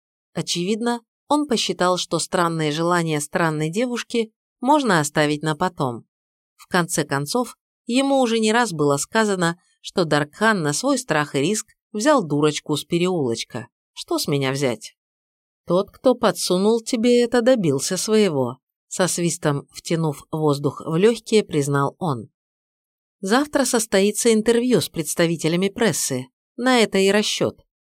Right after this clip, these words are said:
Даркхан вскинул голову к потолку и упёр руки в бока.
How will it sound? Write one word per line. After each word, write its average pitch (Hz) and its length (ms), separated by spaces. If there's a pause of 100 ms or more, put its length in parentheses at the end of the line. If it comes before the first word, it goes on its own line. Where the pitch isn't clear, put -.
(180)
Даркхан 175 720 (160)
вскинул 208 520
голову 151 380
к - 80
потолку 147 640 (300)
и 269 40
упёр 175 520
руки 156 320
в 147 80
бока. 170 480